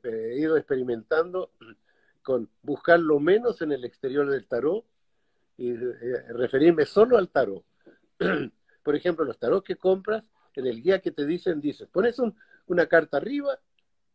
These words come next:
otra carta abajo, una a la izquierda, una a la derecha y una en el medio. <clears throat> Arriba significa esto, a derecha y esto, esto, esto, esto, así.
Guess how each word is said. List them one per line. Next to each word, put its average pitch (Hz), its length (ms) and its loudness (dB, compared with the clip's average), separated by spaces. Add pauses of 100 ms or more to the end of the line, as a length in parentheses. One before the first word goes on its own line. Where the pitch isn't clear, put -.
(320)
otra 175 240 0
carta 135 320 -2
abajo, 247 480 -2 (640)
una 185 200 2
a - 20 -4
la 131 80 -10
izquierda, 247 580 -6 (200)
una 156 180 0
a - 20 0
la 131 140 -2
derecha 240 480 -4 (400)
y 175 140 -4
una 247 160 6
en 214 80 6
el 180 160 6
medio. 95 420 -4 (480)
<clears throat> - 760 -4
Arriba 151 360 0
significa 120 580 -4
esto, 233 320 0
a 139 80 0
derecha 135 320 -6
y 120 60 -6
esto, 208 460 -4
esto, 165 260 -4
esto, 185 160 -4
esto, 160 120 -14
así. 160 200 -16